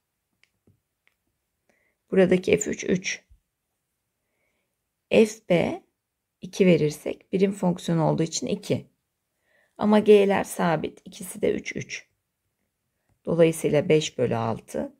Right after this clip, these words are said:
Doğru cevap C seçeneği. F reel sayılar üzerinde tanımlı tek fonksiyon olmak üzere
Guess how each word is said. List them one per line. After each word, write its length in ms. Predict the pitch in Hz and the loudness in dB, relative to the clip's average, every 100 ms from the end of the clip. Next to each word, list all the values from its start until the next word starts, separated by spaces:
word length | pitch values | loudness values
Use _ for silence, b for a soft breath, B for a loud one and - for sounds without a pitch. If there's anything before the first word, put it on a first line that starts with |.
| _ | _
Doğru 280 | 139 131 120 | -2 -2 -2
cevap 520 | 123 - 185 - _ _ _ _ | -4 -2 -4 -6 _ _ _ _
C 180 | - 117 | -6 -6
seçeneği. 540 | - - - - - _ _ _ _ _ _ _ _ _ _ _ _ _ _ _ _ _ _ _ _ _ _ _ _ _ _ _ _ _ _ _ _ _ _ _ _ _ - | -6 -16 -16 -16 -20 _ _ _ _ _ _ _ _ _ _ _ _ _ _ _ _ _ _ _ _ _ _ _ _ _ _ _ _ _ _ _ _ _ _ _ _ _ -2
F 320 | 190 185 - | -2 -2 0
reel 240 | 185 170 | 2 2
sayılar 340 | 180 151 143 139 | 2 0 0 -2
üzerinde 480 | 135 131 120 123 | -4 -4 -2 -4
tanımlı 400 | 127 123 120 190 | -6 -8 -6 -6
tek 200 | - 185 | -4 -6
fonksiyon 480 | - 135 110 - - | -4 -6 -6 -8 -8
olmak 360 | 113 117 123 113 | -6 -4 -4 -6
üzere 380 | - 110 - | -8 -6 -6